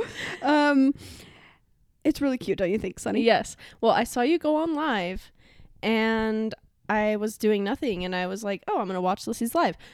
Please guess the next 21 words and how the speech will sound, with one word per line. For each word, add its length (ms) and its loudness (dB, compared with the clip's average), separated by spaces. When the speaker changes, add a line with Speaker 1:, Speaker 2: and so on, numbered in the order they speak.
Speaker 2:
So 120 -4
I 100 0
get 180 -2
on, 180 0
and 160 -2
she's 160 -4
wearing 180 0
the 60 0
sweatsuit, 420 0
and 80 -6
I'm 80 -4
like, 220 -4
"Oh 100 0
my 120 -2
gosh, 200 -2
it's 120 -10
so 120 0
cute." 180 -4
So 100 -6
I 60 -4
comment. 640 -2